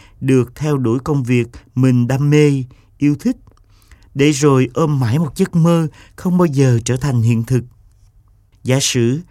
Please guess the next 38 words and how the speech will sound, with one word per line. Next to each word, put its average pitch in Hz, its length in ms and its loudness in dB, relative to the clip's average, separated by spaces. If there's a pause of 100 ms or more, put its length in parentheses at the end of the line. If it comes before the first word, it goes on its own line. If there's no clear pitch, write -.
(240)
bạn 117 240 -2
đã 139 120 -2
vạch 127 200 -4
ra 135 340 -2
một 117 300 -2
kế 165 100 -4
hoạch 139 220 -4
nào 120 180 -4
đó 135 400 -4 (440)
và 131 300 -2
đang 147 280 -2
hy 151 160 0
vọng 113 320 0
những 123 180 -2
điều 131 140 -2
tốt 190 260 -4
đẹp 123 220 -2
nhất. 202 200 -2 (960)
Bạn 117 220 -2
lên 139 280 0
kế 156 160 -6
hoạch 135 260 -4
cẩn 120 200 -8
thận 113 300 -2 (440)
và 120 320 -2
quyết 139 300 -8
tâm 143 280 -2
theo 139 180 -4
đuổi 117 200 -2
nó. 160 320 -4 (920)
Nhưng 170 480 2
thực - 240 -8
tế 175 140 0
khắc - 280 -8
nghiệt 123 240 2 (400)
với 165 240 2
những 185 160 0
khó 165 220 -2